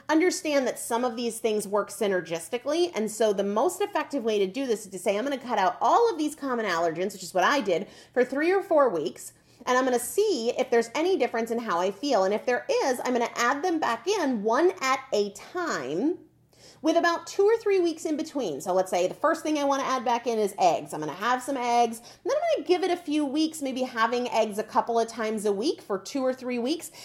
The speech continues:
and see if I still feel great. If I don't feel great anymore, the eggs were likely the problem. And if I do, then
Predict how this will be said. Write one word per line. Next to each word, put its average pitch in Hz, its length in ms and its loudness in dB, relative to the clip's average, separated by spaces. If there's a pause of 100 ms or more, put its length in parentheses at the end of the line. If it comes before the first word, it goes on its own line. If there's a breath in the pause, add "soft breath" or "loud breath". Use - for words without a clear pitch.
and 269 220 2
see 339 200 0
if 339 120 -2
I 302 80 2
still 277 300 2
feel 269 240 2
great. 339 400 -2 (180 loud breath)
If 349 160 -2
I 339 120 2
don't 311 340 2
feel 339 180 2
great 285 260 4
anymore, 277 640 4 (100)
the 170 140 0
eggs 170 220 0
were 214 140 2
likely 226 320 4
the 254 80 -2
problem. 262 540 0 (180 loud breath)
And 285 140 2
if 311 160 2
I 302 140 2
do, 294 520 0 (160)
then 220 580 2